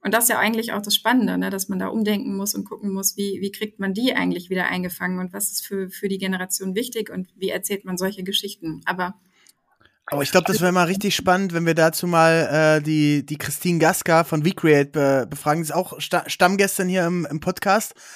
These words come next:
Speaker 2: und die hat da immer sehr, sehr gute, fundierte Meinungen zu. Ähm,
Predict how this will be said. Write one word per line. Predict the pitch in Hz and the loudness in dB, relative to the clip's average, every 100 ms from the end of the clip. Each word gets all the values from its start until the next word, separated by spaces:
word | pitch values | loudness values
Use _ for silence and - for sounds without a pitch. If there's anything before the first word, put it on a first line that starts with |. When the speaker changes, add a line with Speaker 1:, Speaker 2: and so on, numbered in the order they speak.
| - - | -20 -12
Speaker 2:
und | - 147 | -2 2
die | |
hat | 165 | 4
da | 180 | 6
immer | 180 | 4
sehr, | 160 160 190 | 4 6 6
sehr | 190 190 | 8 4
gute, | 175 190 196 185 175 131 | 4 0 4 6 6 2
fundierte | - 175 160 185 180 | -4 0 4 4 6
Meinungen | 151 165 208 185 | 4 4 2 -4
zu. | - 190 226 - - - _ | -4 -4 -4 -8 -20 -20 _
Ähm, | 151 160 160 | 4 4 4